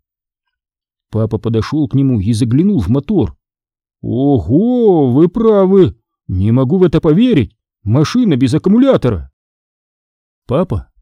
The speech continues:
повернулся и посмотрел на меня. «Нет аккумулятора!» пробормотал он смущённо. «Но ведь мы ездили на нём ещё вчера вечером!» Я не смог сдержать улыбки,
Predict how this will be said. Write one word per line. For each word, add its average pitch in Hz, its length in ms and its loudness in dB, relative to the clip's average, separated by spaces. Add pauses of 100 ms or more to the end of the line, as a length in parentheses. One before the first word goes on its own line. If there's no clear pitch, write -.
(180)
повернулся 120 640 -2
и 113 80 -2
посмотрел 123 600 -2
на 120 80 0
меня. 120 460 0 (520)
«Нет 160 680 2
аккумулятора!» 165 1160 0 (440)
пробормотал 120 640 -2
он 185 120 0
смущённо. 131 720 -4 (400)
«Но 104 260 -2
ведь 165 260 0
мы 202 180 2
ездили 185 540 2
на 208 140 2
нём 160 400 0 (320)
ещё 175 420 -2
вчера 247 340 -2
вечером!» 185 800 0 (1200)
Я 107 340 -6
не 98 140 -2
смог - 320 -8
сдержать 123 480 -2
улыбки, 143 560 0